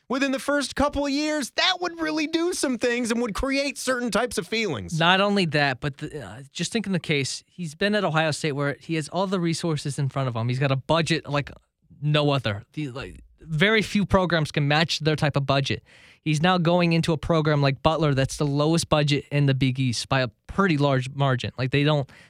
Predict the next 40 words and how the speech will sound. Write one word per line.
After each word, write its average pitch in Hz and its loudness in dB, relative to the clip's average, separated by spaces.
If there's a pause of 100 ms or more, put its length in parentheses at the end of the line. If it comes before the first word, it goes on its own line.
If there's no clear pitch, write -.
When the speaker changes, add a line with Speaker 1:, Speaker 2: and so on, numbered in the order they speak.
(100)
Speaker 2:
they 156 2
don't 190 4
shell 180 2
out 170 2
a 156 4
lot 143 4
of 131 2
resources 127 0
because 135 -2
they 123 -2
just - -4 (200)
can't 156 -2
really 143 0
afford 139 -2
to. 87 -8 (340)
Speaker 1:
Do 170 -2
you 180 0
think 190 4
Speaker 2:
If - -2
Speaker 1:
he's 202 -2
getting 214 0
them 214 0
to 196 -2
change 330 -2
that, 117 2
Speaker 2:
I 320 4
Speaker 1:
though, - 0
Speaker 2:
think, 330 0
I 254 2
think 302 0
Speaker 1:
by - 2
Speaker 2:
he, - -2
Speaker 1:
taking 170 0
Speaker 2:
I - 4
Speaker 1:
the 165 2
Speaker 2:
think, 147 2
Speaker 1:
head 170 -2
coaching 185 -2
Speaker 2:
yeah, - 2
I 127 4